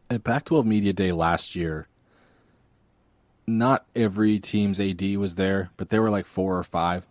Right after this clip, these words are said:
who showed up and were talking to reporters, um, on background or just as a,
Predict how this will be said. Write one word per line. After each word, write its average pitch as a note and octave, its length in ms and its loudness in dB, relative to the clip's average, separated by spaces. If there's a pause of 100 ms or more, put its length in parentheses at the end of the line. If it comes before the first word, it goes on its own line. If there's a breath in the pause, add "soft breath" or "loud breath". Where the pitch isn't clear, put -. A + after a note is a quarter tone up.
(160)
who F2+ 140 -6
showed F2 320 -4
up E2 300 -2
and D2+ 240 -6 (560 soft breath)
were F#2+ 140 -4
talking F#2 400 2
to F2+ 60 -2
reporters, E2+ 800 -2 (260)
um, D2+ 460 -6 (240)
on E2 180 -8
background F#2+ 760 2
or D2+ 200 -2
just D2+ 300 -8 (120)
as D#2+ 200 -6
a, D#2 160 -4